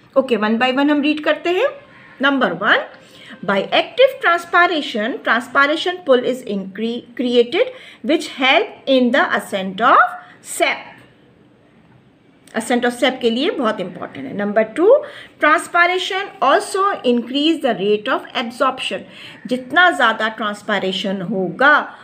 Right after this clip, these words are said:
उतना ज़्यादा जो है वो minerals और water absorb होंगे। Number three, transpiration get rid of excess amount of water।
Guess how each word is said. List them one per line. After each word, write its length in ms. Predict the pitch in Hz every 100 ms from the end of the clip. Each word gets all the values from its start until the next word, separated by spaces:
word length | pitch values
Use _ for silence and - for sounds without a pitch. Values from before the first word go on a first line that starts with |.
| -
उतना 340 | 302 - 311 277
ज़्यादा 480 | - 196 196 208
जो 160 | 202 190
है 320 | 196 202 269
वो 140 | 285 220
minerals 640 | 190 185 190 247 523 - -
और 120 | 202
water 380 | 190 175 - - -
absorb 560 | 240 233 339 339 269
होंगे। 320 | 196 170 - - _ - - - - -
Number 260 | 214 220 226
three, 440 | 226 339 330 240 - - - -
transpiration 920 | 247 262 - 302 294 320 349 370 359 349
get 320 | 220 233 240 320
rid 160 | 339
of 140 | 170 214 -
excess 500 | 240 247 - 427 440 - 254
amount 320 | 240 226 233
of 200 | 269 330
water। 340 | 359 359 277